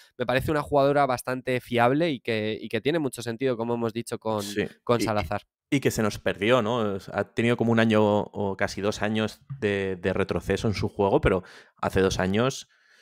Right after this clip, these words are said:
Speaker 2: Eh, Icardo junto con Delfí, ¿no? Eh, esa pareja que formaron era una pareja que estaba muy arriba, ¿eh? O sea,
Speaker 1: Bueno,
Speaker 2: lo que
Speaker 1: co-,
Speaker 2: pasa
Speaker 1: como
Speaker 2: que
Speaker 1: un Erasmus, ¿no? Un año libre que han
Speaker 2: Sí.
Speaker 1: tenido, se fue,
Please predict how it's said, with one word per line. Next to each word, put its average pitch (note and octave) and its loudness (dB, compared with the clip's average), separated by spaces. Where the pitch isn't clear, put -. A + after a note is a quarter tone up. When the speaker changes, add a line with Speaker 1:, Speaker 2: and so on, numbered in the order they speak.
Speaker 2:
Eh, G2+ 0
Icardo F#2 0
junto G2 -4
con F#2+ -2
Delfí, F#2 -4
¿no? C#3+ -6
Eh, F#2+ -6
esa F#2 -8
pareja F#2+ -8
que F#2+ -4
formaron G2 -4
era G2 -4
una G2+ -2
pareja G#2 -2
que A#2+ -6
estaba G2 0
muy F#2+ -2
arriba, G#2 0
¿eh? E3+ -10
O - -18
sea, A2+ 2
Speaker 1:
Bueno, - 0
Speaker 2:
lo - -2
que F2+ 0
Speaker 1:
co-, A2 2
Speaker 2:
pasa F#2+ -2
Speaker 1:
como A#2 2
Speaker 2:
que B2 2
Speaker 1:
un C#3 4
Erasmus, C3 0
¿no? C#3+ -4
Un C3 -4
año B2+ 0
libre C#3+ 2
que C3 0
han B2+ 0
Speaker 2:
Sí. B2+ -4
Speaker 1:
tenido, F3 2
se C#3 -4
fue, D3+ 2